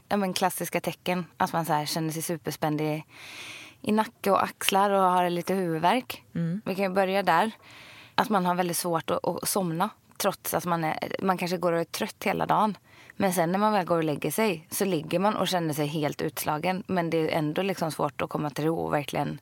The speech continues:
Speaker 1: somna in. Och så kanske man sover ganska lätt. Och det hänger ju ihop med att man kanske har svårt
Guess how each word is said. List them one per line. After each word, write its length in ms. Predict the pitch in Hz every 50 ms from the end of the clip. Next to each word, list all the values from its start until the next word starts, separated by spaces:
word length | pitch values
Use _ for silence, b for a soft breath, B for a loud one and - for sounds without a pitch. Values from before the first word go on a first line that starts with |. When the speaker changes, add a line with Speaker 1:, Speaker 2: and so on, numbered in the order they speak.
| _
Speaker 1:
somna 340 | - - 185 165 156 151 151
in. 200 | 156 180 214 196 b b b b b b b b b b b b
Och 140 | b - 190
så 60 | 175
kanske 240 | 175 - 185 165 165
man 140 | 165 160 156
sover 240 | - 165 160 160 151
ganska 280 | 156 151 147 - -
lätt. 380 | 156 156 170 - - _ - - B B B B B B B B B B -
Och 160 | 185 185 185
det 160 | 170 180 175 170
hänger 180 | 170 175 170 165
ju 40 |
ihop 240 | 170 170 156 - -
med 80 | 170 156
att 60 | 147
man 120 | 156 151
kanske 200 | 139 151 139 -
har 40 | 151
svårt 420 | 143 - - 143 143 - _ -